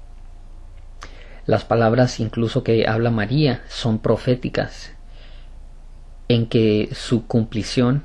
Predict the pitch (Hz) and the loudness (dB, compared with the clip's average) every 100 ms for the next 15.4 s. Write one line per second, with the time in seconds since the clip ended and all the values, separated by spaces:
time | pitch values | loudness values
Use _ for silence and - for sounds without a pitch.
0 | - 117 110 113 117 123 113 113 110 117 | -2 2 4 2 0 -2 0 0 2 2
1 | 131 127 110 107 - 104 107 117 117 - | 4 4 4 0 -2 0 2 2 -2 -4
2 | - 101 101 - - - - 110 117 110 | -2 0 0 -2 -6 -6 -6 -4 0 0
3 | 117 123 117 120 - - - - - - | 2 2 0 -2 -12 -18 -18 -18 -18 -18
4 | - - - - 113 113 120 117 113 120 | -18 -18 -14 -2 2 4 4 4 4 4
5 | 117 - 110 101 - - 120 120 123 - | 2 0 0 0 -6 -4 -4 -2 -4 -4
6 | - - - 123 127 - - - - - | -6 -4 2 2 2 -4 -14 -16 -16 -14
7 | - - - - - - - - 120 110 | -14 -14 -18 -14 -14 -14 -16 -2 2 2
8 | 101 - 113 110 - - - - - - | 2 2 2 2 -2 -6 -12 -18 -16 -14
9 | - - - - - - - - - - | -14 -16 -16 -14 -14 -16 -18 -14 -12 -12
10 | - - - - - - 120 110 110 - | -12 -12 -12 -8 -6 2 4 4 0 0
11 | 113 101 - 113 107 107 107 113 110 120 | 0 2 2 4 6 6 6 4 2 2
12 | 107 101 - - - - - - - 104 | 2 0 -2 -8 -16 -14 -12 -10 -4 -2
13 | 104 - 113 110 113 110 110 - - 104 | -2 2 4 4 2 2 2 0 -2 0
14 | 107 104 104 107 - - - 107 104 - | 2 4 4 2 0 -4 0 2 2 0
15 | - 110 - - | -2 -2 -4 -8